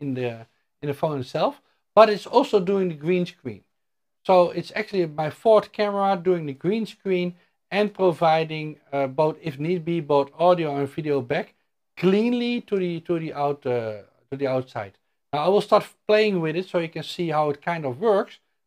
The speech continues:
because I think that's one of the more interesting parts now of this setup.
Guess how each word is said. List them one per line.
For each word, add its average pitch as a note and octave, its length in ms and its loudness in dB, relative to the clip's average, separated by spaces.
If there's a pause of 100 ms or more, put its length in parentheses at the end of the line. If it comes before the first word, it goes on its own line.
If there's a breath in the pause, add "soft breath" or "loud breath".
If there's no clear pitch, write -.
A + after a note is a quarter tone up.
(200)
because D#3+ 180 0
I D#3 80 -4
think D#3 220 -8
that's C#3+ 180 -6
one D3 160 -4
of C#3 80 -4
the C3 80 -4
more C3+ 260 -2
interesting E3+ 500 -8
parts C3+ 360 -4
now C3+ 220 -8
of B2+ 140 -10
this A#2 140 -8
setup. F#3+ 440 -4